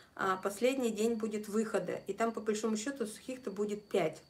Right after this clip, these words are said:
Но пять дней — это, я вам скажу, такой, м, хороший срок. Для любых, кто новичок, кто не новичок, он классно, если вы правильно идёте, если вы не просто на сухих днях, да, если вы не просто ш-,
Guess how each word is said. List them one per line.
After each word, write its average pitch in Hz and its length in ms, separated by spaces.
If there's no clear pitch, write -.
Но 220 120
пять 240 280
дней — 277 280
это, 240 140
я 220 220
вам 220 80
скажу, 214 340
такой, 220 540
м, 247 280
хороший 233 500
срок. 196 380
Для 220 300
любых, 277 460
кто - 240
новичок, 311 680
кто 233 180
не 269 120
новичок, 269 580
он 262 240
классно, 262 400
если 226 260
вы 226 100
правильно 226 520
идёте, 277 260
если 220 140
вы 214 100
не 220 120
просто 285 400
на 226 120
сухих 220 420
днях, 190 380
да, 254 260
если 208 200
вы 226 100
не 233 120
просто 277 360
ш-, - 140